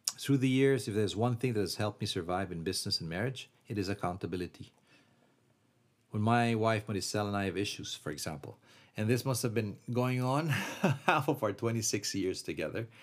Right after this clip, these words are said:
she has direct access to my mentors, especially one who has been like a father to me for thirty-five years.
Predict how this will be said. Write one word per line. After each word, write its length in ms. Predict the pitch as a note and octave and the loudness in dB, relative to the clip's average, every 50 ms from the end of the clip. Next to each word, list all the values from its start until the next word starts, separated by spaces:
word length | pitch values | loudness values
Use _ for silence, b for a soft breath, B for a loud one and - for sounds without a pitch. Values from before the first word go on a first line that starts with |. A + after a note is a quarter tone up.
| B B B B B B B | B B B B B B B
she 340 | - - - D3+ D#3 D#3 C#3 | -4 0 2 4 6 6 6
has 340 | C3 C3+ C#3 C#3 - - - _ _ - | 6 4 4 2 0 -4 -10 _ _ 0
direct 560 | A#2+ G#2+ G2+ F#2+ F2 A#2 C#3+ D3 D3 - - - | 0 2 2 2 4 4 2 2 0 -6 -4 0
access 540 | A2+ A#2 A2+ - - - - A#2 A2 G#2 - | 0 0 0 0 -4 -2 0 0 0 0 -2
to 180 | - - B2+ A2 | -4 -2 -4 -2
my 340 | G2 F2 E2+ F2 G2 G2+ G#2+ b b b b b b b - | 0 -2 -2 -2 -4 -6 -8 b b b b b b b -10
mentors, 680 | F#2+ F#2+ F#2 E2+ D#2 - - D#2 - - - - - - _ b b b b b b b b b b b b | -6 -4 -4 -4 -6 -8 -8 -8 -8 -8 -10 -12 -14 -16 _ b b b b b b b b b b b b
especially 560 | A#2+ A2+ - - - D#3+ D#3+ - F3 F3 D#3+ | 0 0 0 2 2 0 2 2 2 2 2
one 260 | C#3 C3 B2+ C3 C3+ | 4 4 2 2 2
who 140 | B2+ A#2+ A#2 | 2 2 2
has 140 | A2 G2 F2+ | 2 0 0
been 260 | F2+ A2 A2+ G#2+ F#2+ | 0 -2 0 0 0
like 180 | F#2 F2+ - - | -2 -2 -2 -6
a 60 | G2+ | -6
father 320 | - F#2 F2 E2+ E2+ E2+ | -2 0 0 0 0 -4
to 140 | - - E2 | -8 -8 -10
me 100 | E2 E2 | -8 -8
for 160 | - - F2 | -8 -10 -10
thirty-five 460 | - F2+ F2+ E2+ - E2+ D#2+ D#2 D2+ | -6 -6 -6 -6 -4 -6 -6 -6 -4
years. 380 | D2+ D2+ D2 C#2+ - - - | -6 -8 -8 -10 -12 -14 -14